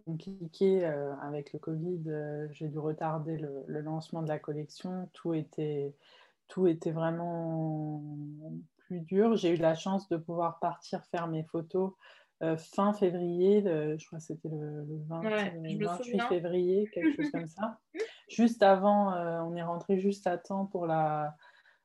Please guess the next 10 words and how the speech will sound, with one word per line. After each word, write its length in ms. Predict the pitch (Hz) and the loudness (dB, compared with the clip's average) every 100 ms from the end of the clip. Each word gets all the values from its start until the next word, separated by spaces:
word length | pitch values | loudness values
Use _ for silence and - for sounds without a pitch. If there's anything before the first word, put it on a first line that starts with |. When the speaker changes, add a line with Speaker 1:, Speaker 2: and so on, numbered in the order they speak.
| _ | _
Speaker 1:
pour 120 | - 175 | -2 2
la 140 | 165 | 2
fermeture, 680 | 160 180 175 175 - 196 269 | 4 2 2 -4 0 6 8
Speaker 2:
Oui. 100 | 285 | 8
Speaker 1:
euh, 400 | 160 151 151 147 - _ _ _ _ _ - | 6 2 0 -4 -6 _ _ _ _ _ -2
des, 160 | 160 | 0
des 180 | 156 160 | 2 -2
frontières, 680 | 156 - 185 - 190 185 180 | -2 -4 -4 2 4 4 2
et 100 | 165 | -2
cetera. 580 | 160 160 160 160 220 | -4 -4 0 2 2